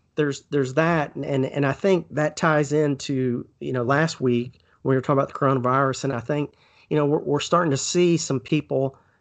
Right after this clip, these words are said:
come out of their shells and, and step out of the box, the box that we like to talk about,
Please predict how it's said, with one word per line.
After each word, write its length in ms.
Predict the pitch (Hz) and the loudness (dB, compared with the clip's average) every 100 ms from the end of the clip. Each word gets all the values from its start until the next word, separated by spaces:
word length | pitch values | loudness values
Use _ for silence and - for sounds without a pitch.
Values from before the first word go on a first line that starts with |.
| _ - | _ -6
come 220 | 156 147 | 0 2
out 180 | 143 147 | 2 2
of 80 | |
their 120 | 135 117 | 0 -2
shells 640 | - 151 147 143 131 113 | 0 2 4 2 0 -2
and, 240 | 123 117 | -4 -4
and 200 | - 127 | -4 -6
step 300 | 113 - 143 160 | -6 -2 0 2
out 140 | 143 | 0
of 80 | 131 | 0
the 80 | 117 | -2
box, 500 | 131 143 131 - - | 0 2 0 -4 -18
the 60 | |
box 360 | 117 123 131 - | -4 -2 -2 -6
that 100 | 139 | -6
we 140 | 127 | -2
like 220 | 131 120 - | -2 -2 -4
to 80 | - | -6
talk 240 | 135 117 | -4 -4
about, 380 | 123 110 - - | -4 -4 -4 -10